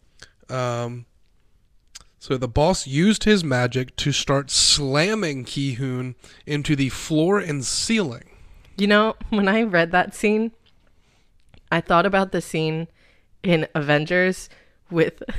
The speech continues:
Speaker 2: <laughs> with
Speaker 1: With
Speaker 2: the
Speaker 1: Hulk and
Speaker 2: Hulk and
Speaker 1: Loki.
Speaker 2: Loki just doom, doom, doom. And I was like, "Oh, that's funny, but it's not funny." <laughs>
Speaker 1: Yeah. Um, Jinwoo waited until Ki-hoon dropped his sword, stating that Ki-hoon was some-,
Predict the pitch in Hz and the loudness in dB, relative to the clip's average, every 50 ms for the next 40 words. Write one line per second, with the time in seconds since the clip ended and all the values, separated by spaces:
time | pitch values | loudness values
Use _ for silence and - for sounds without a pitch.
0 | - - - - - - - - - 330 - 294 285 - - 226 208 202 - 208 | -8 -8 -14 -20 -20 -20 -10 -2 -2 2 6 6 6 6 8 8 8 10 10 10
1 | 202 226 135 127 135 135 - 254 269 262 262 240 269 254 - 320 311 - 339 339 | 8 8 8 4 4 6 8 10 10 10 12 12 12 12 12 10 8 8 8 8
2 | 320 285 285 247 233 - - 392 349 262 214 208 - - - 359 302 262 254 - | 8 8 4 2 2 4 6 6 6 6 4 -2 6 8 8 8 8 6 -2 -6
3 | - - 403 349 294 - - _ - 254 254 247 254 247 247 254 240 233 - - | 0 0 0 0 0 -4 -12 _ 0 2 4 4 4 6 6 4 4 2 -2 -14
4 | - - - - - - - - 180 156 156 165 156 170 - - - - 170 160 | -16 -16 -18 -20 -20 -12 -6 -4 -2 -2 -2 -2 -4 -6 -8 -8 -4 -2 0 0
5 | 160 160 156 151 156 156 170 202 - - 226 - - - - - - - - - | 2 0 0 -2 -4 -6 -6 -8 -6 -4 -4 -4 -4 -8 -10 -8 -8 -8 -6 2
6 | - 381 427 - - - - - - - 151 139 120 - - - - - _ - | 4 4 4 4 0 -12 -20 -20 -6 -2 0 0 0 -2 -6 -14 -20 -20 _ -20
7 | - - - - - - - - - - - - _ - _ _ _ _ - - | -20 -20 -20 -20 -20 -20 -20 -20 -20 -20 -20 -20 _ -20 _ _ _ _ -20 -20
8 | - - _ _ _ _ _ - 127 120 123 123 120 120 - - 117 117 135 147 | -20 -20 _ _ _ _ _ -6 -6 -4 -4 -6 -6 -10 -12 -12 -8 -4 -2 -2
9 | 156 180 185 190 185 170 139 135 139 147 147 147 143 139 135 135 - 135 131 123 | -2 -2 -2 -2 -2 -2 0 0 0 2 2 0 0 -2 -4 -4 -4 -6 -6 -6
10 | - - 151 147 135 110 151 143 139 127 - 127 123 127 135 - - - 160 147 | -6 -6 -6 -4 -4 -4 -6 -6 -8 -8 -8 -8 -6 -6 -8 -8 -6 -4 -4 -4
11 | - - - - 165 151 143 135 120 120 131 117 - - - 123 127 123 127 123 | -4 -4 -2 0 2 2 2 2 0 -2 -4 -6 -6 -4 -2 -2 -2 0 -2 -2
12 | 123 120 123 - - 170 170 165 143 180 170 170 165 147 - - - 139 135 131 | -4 -6 -6 -6 -4 -2 0 0 2 0 0 2 0 0 0 0 0 -2 -2 -2